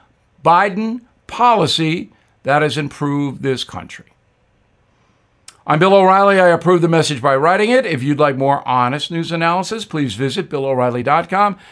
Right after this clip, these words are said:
And also, my book, Killing the Killers, remains a bestseller after all these months. In a moment, something you might not know.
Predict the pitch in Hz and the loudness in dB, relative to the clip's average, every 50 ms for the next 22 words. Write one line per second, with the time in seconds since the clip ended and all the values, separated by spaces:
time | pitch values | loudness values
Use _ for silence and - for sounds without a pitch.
0 | - - - - - _ _ - 143 165 185 202 240 277 262 - - 196 190 202 | -20 -20 -20 -20 -20 _ _ 0 2 4 6 6 6 4 4 4 4 4 4 6
1 | 233 269 269 269 254 247 - - 156 160 160 143 139 170 175 175 - - - 180 | 6 6 6 6 4 2 -4 0 0 2 2 2 2 2 2 0 -2 -4 -2 0
2 | 185 185 190 185 180 170 143 156 151 117 - - 208 247 247 233 208 202 196 190 | 0 0 0 0 -2 -2 -2 -4 -6 -6 -4 0 2 2 4 4 4 4 4 2
3 | 170 135 143 165 160 156 156 165 180 190 196 196 180 202 - 143 147 143 131 139 | 0 -4 -4 -4 -4 -2 -2 -2 -2 -2 -4 -6 -8 -6 -6 -4 -4 -4 -4 -4
4 | 156 214 202 - - - - 180 190 180 160 156 143 135 135 131 - 139 131 123 | -4 -6 -8 -10 -10 -10 -8 -8 -6 -4 -2 -2 -2 -2 -4 -4 -6 -6 -6 -4
5 | 135 143 151 147 160 151 131 139 151 - - - _ - - - - _ _ _ | -4 -4 -4 -6 -8 -10 -10 -10 -12 -12 -12 -14 _ -20 -20 -20 -20 _ _ _
6 | _ _ _ _ _ _ _ _ _ _ _ - - 139 156 165 180 202 202 185 | _ _ _ _ _ _ _ _ _ _ _ -4 -2 0 2 4 4 4 2 2
7 | 170 - 175 185 165 185 165 160 151 147 185 220 180 165 170 - _ _ _ _ | 0 0 0 0 2 2 2 2 2 2 2 2 2 0 -4 -8 _ _ _ _
8 | _ - - 123 131 143 - 120 104 98 87 80 | _ -4 0 0 0 0 -2 -4 -8 -8 -8 -10